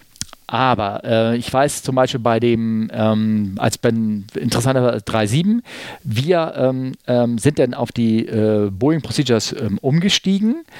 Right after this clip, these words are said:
ähm, hatten, äh, Lufthansa Procedures mit, ähm, so Bullets und sowas dran, dann sind wir auf die, ähm, Boeing über, äh, Procedures umgestiegen, Brandon mit If-Sätzen, alles zusammen und das hat auch ein halbes Jahr Vorlauf mit eigenem Pamphlet und Refresher und all so ein Quatsch, um das einzuführen.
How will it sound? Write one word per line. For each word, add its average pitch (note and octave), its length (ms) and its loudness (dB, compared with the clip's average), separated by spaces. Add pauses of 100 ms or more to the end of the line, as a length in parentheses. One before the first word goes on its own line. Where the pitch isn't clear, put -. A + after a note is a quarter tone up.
(280)
ähm, C3 540 0
hatten, D#3 540 0 (160)
äh, B2+ 80 4
Lufthansa D3 600 0
Procedures F3 500 0
mit, C#3 340 0
ähm, A#2 480 2
so A2 140 -2
Bullets E3 360 0
und F#3 100 -4
sowas F#3 260 0
dran, F#3+ 300 0
dann B2+ 120 4
sind C3 160 -2
wir B2+ 120 2
auf A#2 120 0
die, A#2+ 300 0
ähm, G#2+ 340 0 (440)
Boeing E3+ 260 0
über, E3+ 440 -4
äh, C#3+ 400 0
Procedures C#3+ 440 0
umgestiegen, E3 720 0
Brandon C#3+ 260 0
mit - 160 -4
If-Sätzen, G#3 640 0
alles G3 320 0
zusammen F3+ 440 0
und C3+ 180 0
das - 140 0
hat C#3 100 0
auch D#3 220 2
ein C#3 120 -2
halbes F3 260 2
Jahr D3 100 0
Vorlauf F3+ 420 0
mit C#3 120 -6
eigenem E3 360 0
Pamphlet D#3+ 640 0
und C#3+ 160 0
Refresher E3+ 640 0
und C#3 120 0
all D#3 160 2
so F#3 60 0
ein D#3 60 -6
Quatsch, - 260 -2
um C#3 120 -2
das C3 120 2
einzuführen. D3+ 680 0